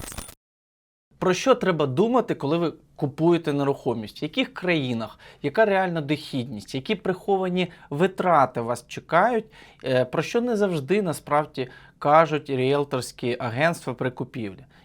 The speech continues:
Це, це очевидно. Вони продають свій продукт, вони хочуть продати свою прекрасну квартиру в Іспанії, в Туреччині або на Кіпрі. Але вам, як інвестору, треба подумати про можливі ризики.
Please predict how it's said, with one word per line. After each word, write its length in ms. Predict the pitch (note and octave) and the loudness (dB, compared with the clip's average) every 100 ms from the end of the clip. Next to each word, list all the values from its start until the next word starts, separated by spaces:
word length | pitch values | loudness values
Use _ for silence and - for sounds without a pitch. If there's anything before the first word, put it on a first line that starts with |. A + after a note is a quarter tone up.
| _ | _
Це, 80 | G#3+ | -14
це 200 | - A#3+ | 2 6
очевидно. 680 | G#3 F#3 F3+ D#3+ C3+ A2 G#2 | 6 4 2 4 2 0 -4
Вони 240 | A#2 D#3+ F#3 | -2 -2 -2
продають 460 | E3 C#3+ D#3 E3 | -2 -2 -2 -4
свій 200 | - D3 | -4 -6
продукт, 540 | C#3 C#3+ C3 C3 A2 - | -4 -6 -2 -4 -4 -12
вони 180 | A2+ A2 | -12 -6
хочуть 340 | E3+ E3+ C3+ | -6 -6 -10
продати 440 | C3+ A2+ B2+ C#3 B2 | -8 0 2 2 -4
свою 460 | - A2 A#2 C3+ C3+ - - _ | -8 -6 -2 -4 -6 -18 -20 _
прекрасну 800 | D3+ C3+ D3 C#3 E3 E3+ - D#3 | 0 2 2 4 4 2 -2 -6
квартиру 600 | C3+ B2 - C#3+ C3+ A#2 | -2 -4 0 2 2 0
в 80 | A2+ | -4
Іспанії, 640 | - - C#3+ F3+ E3+ C#3+ | -12 2 4 6 4 -2
в 40 | |
Туреччині 680 | B2+ B2 A#2 C3+ C#3+ - B2+ | -2 -4 0 0 -2 -6 -4
або 240 | B2 A#2 B2+ | -4 -4 -4
на 140 | C3+ | -4
Кіпрі. 520 | C3+ - G#2+ - - - - - - | -6 -8 -8 -10 -18 -20 -20 -20 0
Але 340 | B2 B2 B2+ | 4 6 4
вам, 540 | A#2 A#2 D3 A#3+ C4+ | 0 2 4 4 2
як 280 | F3+ C3 - | 2 0 -2
інвестору, 640 | B2 B2 A2+ G#2 - A#2+ A2+ | -4 -2 -2 -4 -12 -14 -10
треба 360 | - F3 G#3+ F3+ | 0 0 2 -2
подумати 600 | C3+ A#2 D#3+ E3+ E3 C3+ | -4 -4 -2 -4 -4 -8
про 240 | - B2+ | -6 -4
можливі 500 | B2 A#2+ B2+ A2 A2 | -4 -4 -6 -4 -4
ризики. 480 | C#3+ B3+ C4+ - | -2 -2 -4 -8